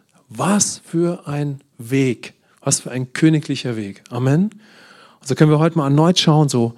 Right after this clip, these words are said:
wie können wir jetzt durch Jesus leben? Er sagt, „Ich bin der Weg,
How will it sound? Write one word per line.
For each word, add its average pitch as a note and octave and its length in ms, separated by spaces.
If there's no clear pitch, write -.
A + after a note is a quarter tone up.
wie F#3+ 180
können E3 260
wir C#3 100
jetzt - 340
durch D#3+ 280
Jesus C3+ 600
leben? C#3 280
Er A#2 60
sagt, B2 200
„Ich C#3 120
bin C#3 140
der C3 160
Weg, D#3+ 320